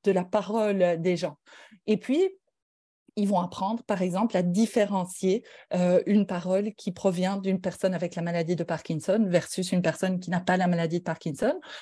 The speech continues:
Puis après, ces algorithmes vont être capables de faire ces tâches-là tout seuls, sur des nouvelles personnes, des nouvelles données. Donc,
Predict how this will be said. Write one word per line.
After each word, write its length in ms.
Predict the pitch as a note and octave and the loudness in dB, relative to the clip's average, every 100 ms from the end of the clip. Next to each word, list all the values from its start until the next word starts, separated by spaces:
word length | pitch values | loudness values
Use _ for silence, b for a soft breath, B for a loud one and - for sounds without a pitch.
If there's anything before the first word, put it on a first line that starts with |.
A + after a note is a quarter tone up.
| B | B
Puis 100 | - | 4
après, 220 | G3+ - E4+ | 4 4 2
ces 180 | A#3 | 4
algorithmes 720 | G3 G3 F#3 G#3 C#4 - G3 E3+ | 6 6 2 2 0 2 0 2
vont 140 | F3+ | 2
être 200 | F3 - | 2 2
capables 500 | A#3+ A3+ G3+ A3+ A3 | 2 4 6 6 4
de 40 | F#3 | 2
faire 240 | G3 - | 0 0
ces 160 | F#3 F3+ | -2 -2
tâches-là 460 | E3 - F#3+ A#3 - - | -2 0 0 0 -2 -6
tout 160 | A3 | -4
seuls, 420 | G3 F3+ D#3 F3+ F3+ | 0 0 0 -2 -8
sur 180 | F3 | -2
des 120 | E3+ F#3 | 4 6
nouvelles 400 | G3 F#3 E3+ F3 | 6 6 4 0
personnes, 460 | D#3+ - A3 A#3+ | -4 -2 0 2
des 100 | F3+ | 2
nouvelles 380 | F#3+ F#3 F3 D#3+ | 0 0 -2 -2
données. 280 | E3 D3+ C#3+ _ _ _ _ _ _ _ _ B B B B B B _ _ _ _ _ F#3 | -4 -8 -10 _ _ _ _ _ _ _ _ B B B B B B _ _ _ _ _ 6
Donc, 500 | C4 F4+ C#4+ - | 6 8 2 4